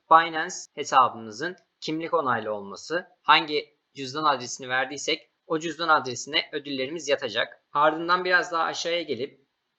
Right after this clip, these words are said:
başlat butonuna tıklıyoruz. Ben robot değilime tıklıyoruz ve geçiyoruz. Burada kabul ediyorum. Evet. Burada CoinMarketCap hesabımızla ilişkili olan e-posta adresini girmemiz gerekiyor. Girdikten sonra ileri diyoruz yine.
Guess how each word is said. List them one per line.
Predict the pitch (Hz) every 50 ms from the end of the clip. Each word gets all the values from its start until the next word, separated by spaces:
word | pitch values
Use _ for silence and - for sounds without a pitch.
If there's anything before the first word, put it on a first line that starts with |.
| _ _ _
başlat | - 139 131 - - - - - -
butonuna | 135 - 139 135 135 135 131 127
tıklıyoruz. | - - _ - 113 98 98 - - - - - - -
Ben | 147 151 156
robot | 147 139 131 147 147 147 -
değilime | 151 151 151 143 135 113 -
tıklıyoruz | - - _ - 120 113 123 160 151 147
ve | 143 135
geçiyoruz. | 131 127 123 - - 104 95 104 135 - - - - _ _ _ _ _ -
Burada | 135 131 117 117 123 120
kabul | - - 120 120 117 113
ediyorum. | 113 101 104 101 95 95 107 123 143 147 - _ _ _ _ _ _ _ _ _ _ _ _ _ _ _ _ _ _ _ - _ -
Evet. | - 120 110 95 95 107 - - - - _ _ _ _ _ _ _ _ _ _ _ _ _ -
Burada | 180 185 180 185 180 185
CoinMarketCap | 180 180 180 175 175 175 175 170 - 180 170 - 165 156 147
hesabımızla | 147 143 - 160 156 156 156 160 156 143 151 151
ilişkili | 147 143 143 - - - 151 156
olan | 151 139 143 143
e-posta | 143 139 131 - - 156 143 - 147 135
adresini | 127 135 135 123 - 143 143
girmemiz | 131 131 113 107 101 98 - -
gerekiyor. | - 110 101 95 - - - 113 127 _ -
Girdikten | 135 127 120 123 123 _ - 131 123 120
sonra | 120 - 110 107 117 131
ileri | 127 113 113 117 113 110
diyoruz | 107 101 98 98 95 101
yine. | 101 98 113 139 160 -